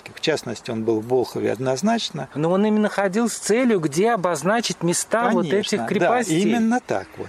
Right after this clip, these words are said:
Speaker 1: Теперь смотрим дальше, включаем логику. Вот он подходит к такому месту, как падение Орлика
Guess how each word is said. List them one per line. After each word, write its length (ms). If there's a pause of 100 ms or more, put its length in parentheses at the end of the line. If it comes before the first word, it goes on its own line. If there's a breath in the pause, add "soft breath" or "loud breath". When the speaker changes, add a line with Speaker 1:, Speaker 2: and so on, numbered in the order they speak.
Speaker 1:
Теперь 320
смотрим 520
дальше, 560
включаем 460
логику. 540
Вот 240
он 100
подходит 520
к 320
такому 440
месту, 500
как 300 (100)
падение 560
Орлика 580